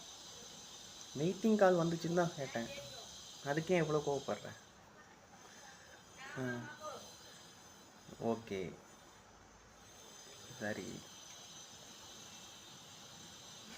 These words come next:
இல்ல, என்னன்னா, வெயிட்டிங் கால் வருது. நான் கூப்பிடுறது தெரியுது.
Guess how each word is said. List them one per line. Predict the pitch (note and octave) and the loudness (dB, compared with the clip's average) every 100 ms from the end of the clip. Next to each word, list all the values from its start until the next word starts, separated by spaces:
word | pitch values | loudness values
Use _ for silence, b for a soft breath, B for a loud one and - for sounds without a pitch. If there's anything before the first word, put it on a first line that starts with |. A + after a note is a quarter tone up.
| - - - - - - - - - - - - - - - - C#3 | -14 -16 -16 -16 -16 -16 -14 -14 -14 -14 -14 -16 -18 -18 -16 -4 2
இல்ல, | D#3+ F#3 A#3 D3+ A2 | 2 4 4 4 4
என்னன்னா, | E3+ G3 G#3 B B B - | 4 2 0 B B B 0
வெயிட்டிங் | A#2+ D#3 G3 | 2 4 10
கால் | F#3+ F3+ | 12 12
வருது. | F3 F3 B2 | 8 4 2
நான் | B2+ C#3+ | 2 4
கூப்பிடுறது | E3+ F3 F#3 F#3+ F3 | 6 10 10 10 4
தெரியுது. | D3+ E3+ D3+ | 4 4 4